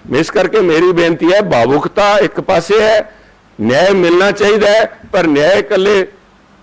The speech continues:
ਮੂਸੇਵਾਲੇ ਦੇ, ਉਹਨਾਂ ਦੇ ਪਰਿਵਾਰ ਨੂੰ ਨਹੀਂ, ਨਿਆਂ ਮਿਲਣਾ ਚਾਹੀਦਾ ਉਸ ਪਰਿਵਾਰ, ਵਿਨਾਇਕ ਦੇ ਪਰਿਵਾਰ ਨੂੰ, ਜਿਹਦੇ ਇਹਨਾਂ ਨੇ ਸਾਰਾ ਪਰਿਵਾਰ,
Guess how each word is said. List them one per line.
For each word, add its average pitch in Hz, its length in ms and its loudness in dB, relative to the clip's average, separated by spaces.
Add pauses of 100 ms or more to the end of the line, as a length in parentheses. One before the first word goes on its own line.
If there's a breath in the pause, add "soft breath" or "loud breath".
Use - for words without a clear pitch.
(580)
ਮੂਸੇਵਾਲੇ 190 600 0
ਦੇ, 202 60 2
ਉਹਨਾਂ 196 560 -2
ਦੇ 175 60 0
ਪਰਿਵਾਰ 165 380 0
ਨੂੰ 170 200 0
ਨਹੀਂ, 175 240 0
ਨਿਆਂ 135 320 0
ਮਿਲਣਾ 180 280 0
ਚਾਹੀਦਾ 196 280 -2
ਉਸ 175 120 0
ਪਰਿਵਾਰ, 156 460 0
ਵਿਨਾਇਕ 151 420 0
ਦੇ 180 100 -2
ਪਰਿਵਾਰ 160 380 0
ਨੂੰ, 185 160 0
ਜਿਹਦੇ 175 360 0 (280 loud breath)
ਇਹਨਾਂ 175 220 0
ਨੇ 170 220 0
ਸਾਰਾ 147 340 -2
ਪਰਿਵਾਰ, 165 520 0